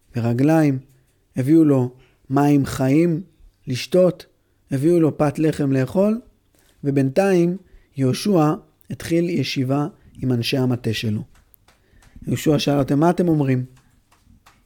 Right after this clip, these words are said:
כדאי לנו לכרות את הברית הזאת? היועץ של יהושע אמר לו, "אדוננו יהושע, בטח שכן. תראה איזה דבר מדהים זה. שומעים את הגדולה שלך, שומעים את הכוח שלך,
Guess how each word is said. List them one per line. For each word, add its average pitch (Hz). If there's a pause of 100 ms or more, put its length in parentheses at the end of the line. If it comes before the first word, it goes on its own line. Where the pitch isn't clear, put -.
(380)
כדאי 143
לנו 180
לכרות 147
את 147
הברית 160
הזאת? 262 (2250)
היועץ 123
של 135
יהושע 123
אמר 131
לו, 139 (400)
"אדוננו 190
יהושע, 208 (100)
בטח 254
שכן. 220 (680)
תראה 220
איזה 247
דבר 247
מדהים 254
זה. 208 (500)
שומעים 202 (120)
את -
הגדולה 190
שלך, - (380)
שומעים 208
את 214
הכוח 202
שלך, 135